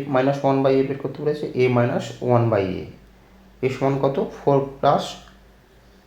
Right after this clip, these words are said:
root fifteen, রুট পনেরো। তাহলে মাইনাস, এ মাইনাস, তাহলে মাইনাস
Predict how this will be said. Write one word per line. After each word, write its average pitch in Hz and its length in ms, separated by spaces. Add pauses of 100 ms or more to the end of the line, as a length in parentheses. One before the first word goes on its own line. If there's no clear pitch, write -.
(760)
root 160 140 (100)
fifteen, 185 400
রুট 160 180
পনেরো। 160 280 (1300)
তাহলে 135 160 (100)
মাইনাস, 147 360 (320)
এ - 20 (140)
মাইনাস, 127 340 (160)
তাহলে 123 200
মাইনাস 147 320